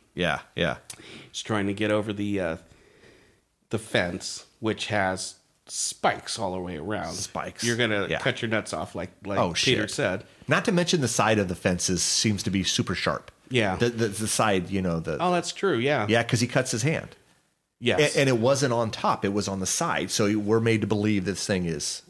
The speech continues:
Speaker 1: you
Speaker 2: And
Speaker 1: know.
Speaker 2: we're also made to believe, since he's climbing, that his strength is holding him
Speaker 1: <laughs>
Speaker 2: up. And then he's, like, lifting himself over.
Speaker 1: Yeah,
Speaker 2: He's gotta be
Speaker 1: yeah.
Speaker 2: pretty damn strong.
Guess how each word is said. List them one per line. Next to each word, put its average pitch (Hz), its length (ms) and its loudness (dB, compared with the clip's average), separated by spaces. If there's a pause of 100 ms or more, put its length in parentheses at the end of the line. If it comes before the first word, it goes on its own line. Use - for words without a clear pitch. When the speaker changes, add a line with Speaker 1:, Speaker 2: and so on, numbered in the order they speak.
Speaker 1:
you - 80 0
Speaker 2:
And 196 140 4
Speaker 1:
know. 190 60 4
Speaker 2:
we're 160 100 2
also 156 240 -2
made 147 180 0
to 147 60 -2
believe, 147 280 0
since 123 240 -4
he's 95 180 -6
climbing, 120 680 -2 (320)
that 123 300 2
his 110 320 -2
strength 165 580 -2
is 107 120 -4
holding 131 440 0
him 120 220 2
Speaker 1:
<laughs> - 40 -4
Speaker 2:
up. 160 440 0 (440)
And 139 200 2
then 139 120 4
he's, 120 280 -2
like, 127 240 -2
lifting 135 320 0
himself 120 400 0
over. 117 180 2
Speaker 1:
Yeah, 107 300 4
Speaker 2:
He's 101 100 2
gotta 110 160 4
be 117 140 0
Speaker 1:
yeah. 82 60 4
Speaker 2:
pretty 117 180 0
damn 107 220 -2
strong. 107 560 -2